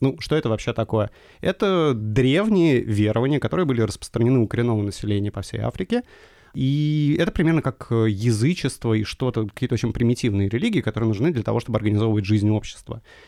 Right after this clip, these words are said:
И по мере того, как они развивались и внутри континента, они достаточно сильно трансформировались. То есть где-то, где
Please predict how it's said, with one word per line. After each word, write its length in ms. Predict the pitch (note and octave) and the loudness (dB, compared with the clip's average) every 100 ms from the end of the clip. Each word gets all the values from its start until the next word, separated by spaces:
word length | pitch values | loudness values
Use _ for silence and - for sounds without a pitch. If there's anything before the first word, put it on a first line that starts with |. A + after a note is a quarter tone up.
| - - | -20 -4
И 200 | B2+ B2+ | 0 2
по 140 | - | 2
мере 340 | A#2+ D3+ D3 A#2+ | 4 4 4 2
того, 260 | A#2 C3 | 0 0
как 220 | B2 A2+ | -2 -2
они 240 | A2+ A#2 A2 | 0 2 2
развивались 640 | A2 G#2 A#2+ B2 A#2 G#2 | 0 0 0 2 0 -2
и 100 | D3 | -2
внутри 540 | A2 A2 - G3 C4+ - | 0 0 0 -2 -2 -2
континента, 720 | A2+ A2 C3 C3 A2+ G2+ G#2 | -2 0 2 2 2 0 -2
они 400 | B2+ A#2 C3 A#2 | 0 2 2 2
достаточно 500 | B2 A2+ B2+ - A#2 | 0 -4 -4 -4 -4
сильно 300 | - A#2 G2+ | 0 0 0
трансформировались. 840 | G#2 G2 - A#2+ A#2+ G#2 G2+ F#2+ - | -2 -4 -2 0 0 0 -6 -8 -4
То 80 | |
есть 140 | A2+ G2 | -4 -4
где-то, 340 | G#2 B2 A2+ | -4 -4 -4
где 320 | G2+ G#2 G#2 | -2 0 -2